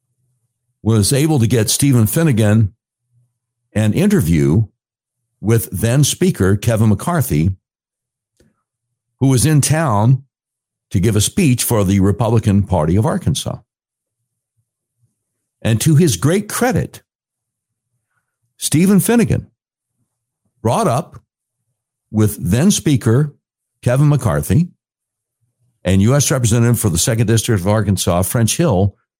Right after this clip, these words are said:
the case of Ryan Samsel and how he is being mistreated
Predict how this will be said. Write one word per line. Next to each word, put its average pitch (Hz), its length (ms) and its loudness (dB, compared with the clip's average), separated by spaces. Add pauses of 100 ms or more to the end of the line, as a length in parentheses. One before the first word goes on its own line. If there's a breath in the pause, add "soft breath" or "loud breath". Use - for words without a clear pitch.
(280)
the - 80 0
case 139 260 0
of 87 160 -2
Ryan 123 400 0
Samsel - 720 -2 (880)
and 90 200 2
how 117 220 0
he 131 200 4
is 113 140 2
being 123 440 2
mistreated 147 760 -2